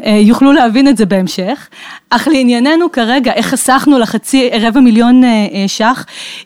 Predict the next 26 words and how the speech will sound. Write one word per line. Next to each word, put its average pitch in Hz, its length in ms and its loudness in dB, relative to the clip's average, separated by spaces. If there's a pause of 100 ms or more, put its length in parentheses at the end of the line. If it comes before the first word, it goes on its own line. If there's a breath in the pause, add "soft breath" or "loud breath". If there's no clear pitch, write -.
(100)
אה, 214 260 0 (140)
גילינו 240 640 2
שבגיל 220 380 -4
שישים 240 320 -8
ושלוש 226 500 -4
היא 247 140 -2
יכולה 240 460 0 (140)
לצאת 214 380 -2
עם 226 120 -2 (100)
פנסיה 285 380 0
תקציבית, 233 760 -4 (200)
פנסיה 277 360 -2
ישירות 214 600 0 (300 loud breath)
מהמעסיק, 214 840 0 (360 loud breath)
אה, 190 200 -4 (180)
כבר, 220 440 0 (440)
כבר 226 280 0
בגילה 208 460 0
יכלה 202 320 -2
להודיע 196 400 0
למעסיק 180 580 -2
על 180 100 -2
עזיבת 180 400 -4
עבודה, 160 340 -6 (500 loud breath)
ותוך 214 420 -2
כדי 381 200 0